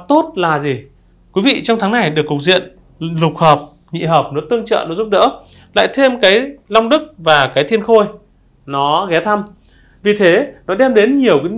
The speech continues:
tin vui trong gia đạo. Nhìn chung thì cái vận trình sự nghiệp cũng khá là ổn định. Gia đình thì hòa thuận, con cái thì ngoan ngoãn, thông minh, học giỏi.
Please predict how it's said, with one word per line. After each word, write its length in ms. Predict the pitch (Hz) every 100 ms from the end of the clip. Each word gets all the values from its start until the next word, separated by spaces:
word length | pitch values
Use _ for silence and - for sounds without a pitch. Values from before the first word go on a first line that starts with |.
| 226
tin 160 | 254 233
vui 140 | 254 233
trong 120 | 233
gia 100 | 226
đạo. 240 | 214 196 - _ _ _ -
Nhìn 180 | 202
chung 260 | - 269 262 -
thì 200 | 202 139
cái 60 | 175
vận 200 | 214 170
trình 240 | - 180 139
sự 140 | 190
nghiệp 220 | 175 170 170
cũng 100 | 180
khá 160 | 185
là 100 | 233
ổn 200 | 180 123
định. 260 | 160 170 - _ _
Gia 160 | 202 226
đình 200 | 226 156
thì 100 | 143
hòa 280 | 147 135 139
thuận, 240 | 175 - -
con 180 | 202 208
cái 160 | 175 175
thì 100 | 165
ngoan 300 | 123 175 190
ngoãn, 220 | 180 202 202
thông 180 | 208 196
minh, 160 | 190
học 100 | 175 139
giỏi. 300 | 117 107